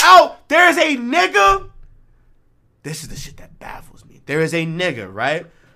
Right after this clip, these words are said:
who is stronger than Xehanort, right? Who can liter-, who has literally seen the events of Kingdom Hearts. He has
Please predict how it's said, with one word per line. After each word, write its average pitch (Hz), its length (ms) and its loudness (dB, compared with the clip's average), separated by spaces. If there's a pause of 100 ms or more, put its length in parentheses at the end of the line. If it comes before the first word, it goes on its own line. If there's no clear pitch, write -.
(160)
who 151 340 -10
is 127 420 -10 (140)
stronger 202 520 -6
than 147 160 -8
Xehanort, 131 600 -18
right? 120 380 -10 (800)
Who 143 160 -10
can 127 320 -10
liter-, 151 380 -8 (160)
who 170 120 -12
has 151 160 -6
literally 196 360 -6
seen 170 420 -8
the 160 100 -8
events 147 400 -10
of 104 140 -16
Kingdom 127 380 -14
Hearts. 117 440 -12 (920)
He 143 160 -12
has 139 140 -10